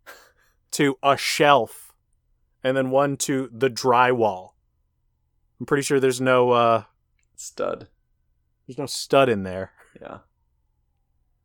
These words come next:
Speaker 2: Well, and there was no other hook holding it up?
Speaker 1: Uh, it's screwed in to, like, the walls with, um, what was a perfectly circular <laughs> thing that you're supposed to, like, screw
Speaker 2: Yeah.
Speaker 1: into and hold something
Speaker 2: Uh-huh.
Speaker 1: in place.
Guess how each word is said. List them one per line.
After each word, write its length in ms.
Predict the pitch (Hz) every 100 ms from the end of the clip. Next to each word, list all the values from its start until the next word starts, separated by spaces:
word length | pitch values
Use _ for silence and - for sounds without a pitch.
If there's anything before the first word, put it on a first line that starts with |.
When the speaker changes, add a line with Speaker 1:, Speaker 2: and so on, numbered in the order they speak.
| -
Speaker 2:
Well, 140 | 123
and 140 | 139
there 80 | 127
was 180 | 123 107
no 260 | 113 117 127
other 240 | 123 113
hook 440 | 98 120 135 - _
holding 380 | - 117 107 107
it 80 | 107
up? 280 | 117 - - _ _ _ _ _ _ _ _ _ - _ _ -
Speaker 1:
Uh, 200 | 131 131
it's 160 | 139 -
screwed 400 | - - 190 196
in 320 | 175 175 160 - _ -
to, 200 | 147 139
like, 220 | 127 113 -
the 100 | 113
walls 760 | 95 95 107 123 156 170 - -
with, 460 | 117 110 - - _
um, 540 | 113 110 107 101 95 98 _ _ _ _ _ _ -
what 220 | 131 123
was 560 | 131 143 175 151 131 -
a 80 | 127
perfectly 540 | - 151 147 - 127
circular 640 | - 143 127 135 135 175
<laughs> 0 |
thing 440 | - 220 - 147 139
that 100 | 131
you're 100 | 131
supposed 240 | 139 131
to, 40 | 131
like, 220 | 117 113
screw 380 | - - 135 123
Speaker 2:
Yeah. 140 | -
Speaker 1:
into 300 | 120 117 110
and 100 | 104
hold 240 | 104 110 107
something 240 | 107 104
Speaker 2:
Uh-huh. 60 | 101
Speaker 1:
in 80 |
place. 420 | 101 - 104 101